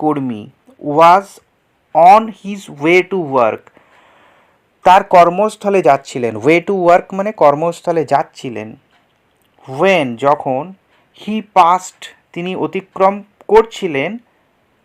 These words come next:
the cemetery, কবরস্থানের পাশ দিয়ে, he saw, তিনি দেখেছিলেন, old Jenkins, বৃদ্ধ জেনকিন্স, sitting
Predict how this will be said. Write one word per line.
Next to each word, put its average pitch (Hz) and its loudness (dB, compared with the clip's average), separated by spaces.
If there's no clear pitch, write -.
the 151 6
cemetery, 165 -2
কবরস্থানের 170 0
পাশ 139 4
দিয়ে, 127 -4
he 226 -6
saw, 165 4
তিনি 170 -8
দেখেছিলেন, 151 -4
old 226 6
Jenkins, 170 -6
বৃদ্ধ 165 -4
জেনকিন্স, 170 -6
sitting 262 0